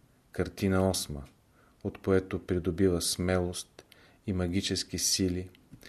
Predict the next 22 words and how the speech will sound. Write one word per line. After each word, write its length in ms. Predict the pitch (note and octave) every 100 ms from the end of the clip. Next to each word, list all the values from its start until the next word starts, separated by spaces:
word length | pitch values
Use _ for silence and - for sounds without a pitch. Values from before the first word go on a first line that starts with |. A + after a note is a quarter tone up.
| - -
и 40 | G2+
му 120 | F#2+
се 180 | - F#2
дава 360 | F#2+ F#2+ F#2+
власт 760 | F2 F2+ F#2+ F#2 - - - - - - _ F#2+
над 280 | F#2+ F#2+
силите 480 | - - F#2+ F2+ F#2
на 120 | E2+
злото, 500 | E2 F2 F2+ F2 - F2+ - - _ - - _
показано 760 | - - F#2+ F#2 F2+ F2 F2 -
в 80 | -
картина 500 | - E2 - F#2+ F2
единайста. 720 | E2+ D#2+ E2 E2 E2 - - - _ _ - _ _ _ _ _ - _ _ _ _ - _ - - - - -
След 280 | - G#2+ -
като 240 | A#2 G#2
ученикът 580 | G2 - G2+ G#2 G2 -
е 60 | G2
минал 360 | G2 G2 F2+
от 140 | F2 F#2
раждане 440 | F#2 F#2 F2+ E2
в 120 | E2+
раждане, 520 | F2+ F2 E2 D#2+ D2